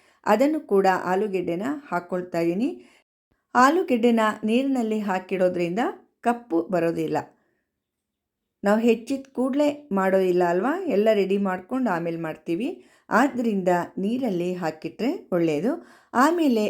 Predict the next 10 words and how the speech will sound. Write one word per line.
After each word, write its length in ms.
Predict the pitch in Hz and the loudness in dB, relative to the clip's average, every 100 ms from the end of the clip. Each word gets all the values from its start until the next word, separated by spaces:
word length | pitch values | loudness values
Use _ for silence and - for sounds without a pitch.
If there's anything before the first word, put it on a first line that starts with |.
| - | -2
ಆ 100 | 185 | -2
ನೀರನ್ನು 440 | 190 240 285 269 240 | 0 0 0 0 -2
ಕೂಡ 200 | - 180 165 | -2 -2 0
ನಾವು 200 | 170 311 - | -2 -2 -4
ಪಲ್ಯಕ್ಕೆ 460 | 180 175 170 - 320 | -2 0 -2 -4 -6
ಉಪಯೋಗಿಸ್ಕೋಬೋದು. 880 | 302 - 175 165 - 175 156 151 220 403 - _ _ _ _ _ 240 | -6 -6 -6 -6 -8 -6 -4 -2 -2 -4 -8 _ _ _ _ _ 4
ಟೊಮೆಟೊ 420 | 226 285 339 320 - | 6 6 2 -2 0
ಎರಡನ್ನು 400 | 196 185 185 175 | 0 0 -2 -4
ಹಾಕ್ಕೊಳ್ತಾ 560 | 175 170 175 170 175 170 | -6 -6 -6 -6 -4 -2
ಇದ್ದೀನಿ. 320 | 170 185 | -2 -2